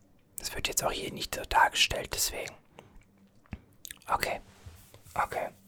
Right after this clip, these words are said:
ja. Ich bin, ähm, möchten Sie ein Dach haben?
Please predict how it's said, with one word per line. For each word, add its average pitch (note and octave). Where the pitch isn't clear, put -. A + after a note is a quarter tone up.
ja. -
Ich -
bin, -
ähm, -
möchten -
Sie -
ein -
Dach -
haben? -